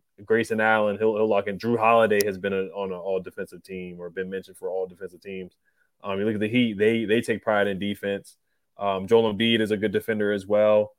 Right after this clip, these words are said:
Um, the Celtics, they lock in. Marcus Smart has been an elite defender. You talk about point guards too. Um, so he would be a tough matchup for Monte as well. Um, so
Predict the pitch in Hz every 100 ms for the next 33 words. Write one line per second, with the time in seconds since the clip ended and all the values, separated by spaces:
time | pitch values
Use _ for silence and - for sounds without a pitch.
0 | _ _ _ 104 98 95 - 107 104 95
1 | 101 107 107 110 104 101 107 104 - -
2 | 110 110 - _ _ 110 95 107 107 110
3 | 113 110 101 - 110 101 104 107 98 -
4 | - 107 101 101 98 - 110 104 - _
5 | _ _ 101 98 92 92 98 117 107 104
6 | - 101 104 101 107 101 104 98 101 104
7 | 95 95 113 110 95 - 98 95 90 -
8 | 104 101 95